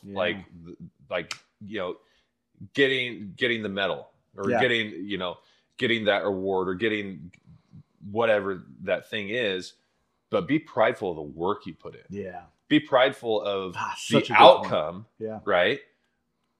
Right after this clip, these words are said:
Speaker 2: You know,
Speaker 1: Mm.
Speaker 2: like, one of our friends, Donald,
Speaker 1: Yeah.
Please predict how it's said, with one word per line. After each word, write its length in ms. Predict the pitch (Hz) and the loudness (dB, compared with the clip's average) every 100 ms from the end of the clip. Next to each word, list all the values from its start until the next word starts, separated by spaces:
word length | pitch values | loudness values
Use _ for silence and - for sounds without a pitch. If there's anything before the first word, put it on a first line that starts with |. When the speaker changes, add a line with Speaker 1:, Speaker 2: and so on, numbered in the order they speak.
| _ | _
Speaker 2:
You 120 | 110 | -4
know, 320 | 101 107 147 117 | 0 0 -2 -6
Speaker 1:
Mm. 80 | 117 | 0
Speaker 2:
like, 280 | 110 107 - _ _ _ _ - 120 - | 0 0 -12 _ _ _ _ -16 -16 -12
one 280 | 104 113 | -4 -4
of 60 | 113 | -2
our 80 | 117 | -4
friends, 360 | - 110 85 - | 0 -2 -2 0
Donald, 380 | 104 92 78 - - | 0 0 -4 -18 -12
Speaker 1:
Yeah. 220 | 107 | -10